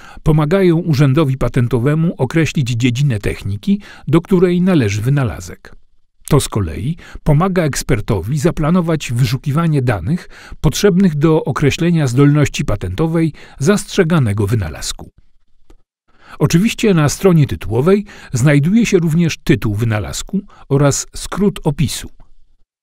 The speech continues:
Te części mogą nam dać ogólne pojęcie na temat wynalazku,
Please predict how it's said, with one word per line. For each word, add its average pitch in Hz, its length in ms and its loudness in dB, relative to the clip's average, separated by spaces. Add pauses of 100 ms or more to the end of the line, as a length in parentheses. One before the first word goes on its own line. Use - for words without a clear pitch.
(1200)
Te 165 140 2
części 147 640 -2
mogą 160 380 2
nam 143 200 2
dać 135 240 0
ogólne 175 460 2
pojęcie 156 500 2
na 156 100 0
temat 131 300 0
wynalazku, 113 640 -4